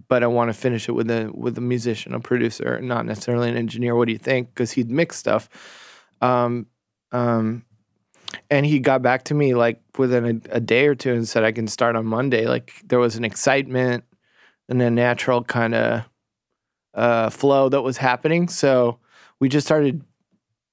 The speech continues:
zipping stuff back and forth and working that way. And then I went out to L A and we were, you know, a lot of late nights and to kinda deconstructing, uh, the songs and thinking about what made them really tick and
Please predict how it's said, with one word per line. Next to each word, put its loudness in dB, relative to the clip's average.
zipping 0
stuff -2
back 0
and -4
forth 2
and -2
working 0
that 4
way. 2
And 0
then -2
I 0
went 2
out 0
to -4
L 2
A 4
and 0
we 2
were, 2
you 0
know, 4
a 4
lot 4
of 0
late 0
nights -2
and 0
to -12
kinda 0
deconstructing, -2
uh, 4
the 0
songs 0
and -2
thinking 0
about 2
what 0
made 0
them 2
really 4
tick 0
and -2